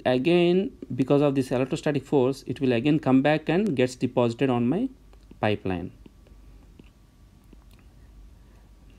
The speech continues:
So, this is the major advantage of this kind of coating.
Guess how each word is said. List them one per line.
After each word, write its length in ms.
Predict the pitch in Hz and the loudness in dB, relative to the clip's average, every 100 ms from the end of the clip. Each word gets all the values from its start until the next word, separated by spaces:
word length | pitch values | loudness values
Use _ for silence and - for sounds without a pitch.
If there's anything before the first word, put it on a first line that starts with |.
| - - - - - | -20 -20 -20 -20 -20
So, 380 | - 170 139 160 - - - - - - - _ - - | -6 -2 -2 -2 -10 -20 -20 -20 -20 -20 -20 _ -20 -8
this 140 | 147 | -6
is 80 | 156 | -2
the 80 | 160 | 0
major 440 | 127 131 165 180 | 0 0 0 0
advantage 420 | 147 143 151 143 | 0 -2 -2 -2
of 140 | 135 117 | -2 -2
this 200 | 127 - - | -6 -10 -12
kind 260 | 127 120 117 | -6 -4 -4
of 160 | 117 | -6
coating. 360 | 113 104 92 | -6 -4 -6